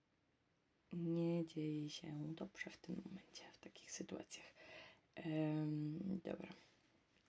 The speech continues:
Zobaczmy, co tutaj się dzieje. E, dobra. Oni tutaj już są zgrupowani. Zaatakujemy tym, e, super atakiem.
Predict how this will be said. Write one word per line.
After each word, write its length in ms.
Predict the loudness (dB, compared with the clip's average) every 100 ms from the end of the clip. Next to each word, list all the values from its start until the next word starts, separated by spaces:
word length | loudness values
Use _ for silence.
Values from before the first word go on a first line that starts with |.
| _ -20 _
Zobaczmy, 460 | -2 2 2 2 0
co 160 | 0 -2
tutaj 300 | 0 0 0
się 300 | 0 0 0
dzieje. 400 | 2 4 4 2 _ _ _ _ _ _ _ _ _ _ _ -6
E, 60 | 2 4 6 4 0 -4
dobra. 560 | -8 -6 0 4 4 2 -16 _ _ 0
Oni 240 | 4 4
tutaj 280 | 2 4 6
już 220 | 6 4
są 440 | -6 0 4 6 4
zgrupowani. 960 | 0 2 2 4 4 6 4 4 2 -2 -18 -18 -20 _ _ _ _ -18
Zaatakujemy 720 | -4 -2 0 -2 6 8 8
tym, 360 | 4 0 0 0 -2 -20 -20 -20 -20 -20 _ -14 -4
e, 360 | -2 2 0
super 340 | -2 -2 -2 -2
atakiem. 560 | -2 0 0 0 -2